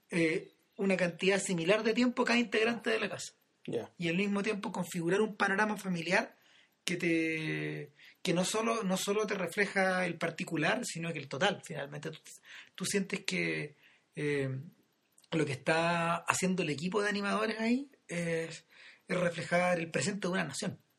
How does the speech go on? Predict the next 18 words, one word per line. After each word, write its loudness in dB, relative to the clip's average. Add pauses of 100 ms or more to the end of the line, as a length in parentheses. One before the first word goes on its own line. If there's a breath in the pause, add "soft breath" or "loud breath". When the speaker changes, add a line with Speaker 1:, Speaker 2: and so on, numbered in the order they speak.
(840)
Speaker 2:
Ya. 0 (500)
Speaker 1:
Eh, -4
eh, -2
eh, -8 (500 loud breath)
es -2
impresionantemente 0
simple -4
y -4
tremendamente, 0
y 2
tremendamente -2
ambiciosa -2
al -6
mismo -10
tiempo. -18 (960)
O -12
sea, 0
el, 0